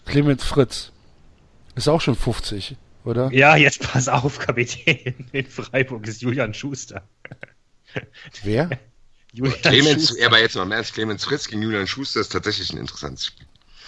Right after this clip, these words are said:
Speaker 2: Boah, Julian Schuster ist halt, der, der hat halt schon letzte, vergangene Saison kaum ein Spiel gemacht. Also diese Saison hat er noch, glaub ich, gar kein Spiel gemacht, oder?
Speaker 3: Ich glaub, Clemens Fritz war sogar in seiner Jugend Stürmer.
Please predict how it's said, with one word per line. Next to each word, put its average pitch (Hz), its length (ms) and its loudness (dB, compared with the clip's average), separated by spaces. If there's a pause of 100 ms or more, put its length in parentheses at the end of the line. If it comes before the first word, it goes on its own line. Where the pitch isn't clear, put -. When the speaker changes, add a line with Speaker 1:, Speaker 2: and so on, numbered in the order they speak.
(480)
Speaker 2:
Boah, - 100 -10 (300)
Julian - 300 -16
Schuster - 340 -8
ist - 180 -8
halt, 156 140 -6
der, - 120 -14
der 151 180 -10
hat 165 160 -8
halt 151 120 -8
schon 143 140 -8
letzte, 160 300 -8 (200)
vergangene 156 440 0
Saison 120 300 -4
kaum 120 200 -4
ein 131 40 -6
Spiel 127 240 -6
gemacht. 123 540 -10
Also 127 180 -8
diese 143 180 -8
Saison 139 260 -6
hat 135 80 -8
er 139 60 -12
noch, 131 120 -14 (360)
glaub - 160 -20
ich, - 100 -20 (1500)
gar - 140 -8
kein 120 160 -8
Spiel 120 220 -12
gemacht, 120 420 -10
oder? 120 140 -16
Speaker 3:
Ich - 100 -8
glaub, 117 260 4
Clemens 120 480 4
Fritz - 280 -2
war 92 140 2
sogar 87 200 -2
in 82 80 -2
seiner 82 220 -2
Jugend 92 500 -4
Stürmer. 101 600 0